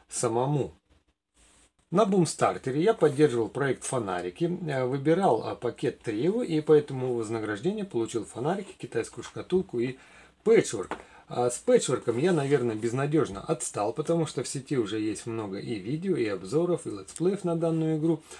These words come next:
Но если вы хотите, чтобы я снял видео, напишите, пожалуйста, в комментариях, и я обязательно вернусь к пэтчворку. Фонарики, как вы видите, они у меня ещё даже закрыты. Я находился в командировке, а, буквально пару дней назад вернулся,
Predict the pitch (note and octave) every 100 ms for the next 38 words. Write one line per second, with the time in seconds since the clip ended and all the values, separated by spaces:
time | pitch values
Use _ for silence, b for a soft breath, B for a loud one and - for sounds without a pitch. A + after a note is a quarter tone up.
0 | B B B - E3 G#3+ G#3 F3 - D#3
1 | C#3 C3 C3 A#2+ A2 - B2 G#2+ G#2 F#2+
2 | F2+ E2+ - F3 A3+ A#3 A3+ A#3 F#3 D3+
3 | C#3+ C3 B2 A#2+ G#2+ G#2+ - - G2 F#2+
4 | C#3+ G3+ A#3 F#3 - A#2 A2 A2+ G2 F#2+
5 | A2+ E3 D#3+ A#2+ F#2+ G2 A#2 - B B
6 | B B - - F#3+ D#3 - G2+ F2+ G2+
7 | E2+ - - B B _ - - A3 D3
8 | F#2 F#2 F#2 F#3 F3 F3 G#3+ F#3+ D3+ B2+
9 | G#2 A#2+ A2 A2 G#2 F#2+ - G2+ F#2+ F2+
10 | F#2 F#2 A2+ D3+ F#3+ F3 D#3+ C#3+ E3+ D#3
11 | A#2+ - A#2 G#2+ - G#2+ - A2 F#2+ F#2
12 | G2 F3+ - E3 B B B B - A2+
13 | A2 C#3 B2+ G#2+ G2 A2+ G#2+ G#2 G#2 G2
14 | F#2+ G2+ - G2 F#2 B2+ G#3 - B3